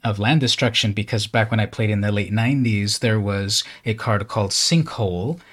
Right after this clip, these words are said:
which was a black sorcery, I think. I don't think it was an instant, but it was a sorcery. Two black mana, destroy target land.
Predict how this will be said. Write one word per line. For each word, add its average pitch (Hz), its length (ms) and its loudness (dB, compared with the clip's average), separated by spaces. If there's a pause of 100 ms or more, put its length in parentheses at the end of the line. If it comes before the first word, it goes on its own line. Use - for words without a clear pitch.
(160)
which 113 200 -4
was 107 120 -2
a 98 80 0
black 101 540 -2
sorcery, 240 540 2
I 208 60 2
think. 202 180 2
I 117 140 4
don't 120 120 2
think 110 140 -2
it 104 40 0
was 98 120 -2
an 98 80 0
instant, 104 320 -2
but 101 140 -2
it 104 40 0
was 98 140 -2
a 95 180 -2
sorcery. 110 400 -2 (260)
Two 214 120 2
black 175 300 2
mana, 110 440 2 (140)
destroy 127 300 2
target 107 340 0
land. 82 340 -6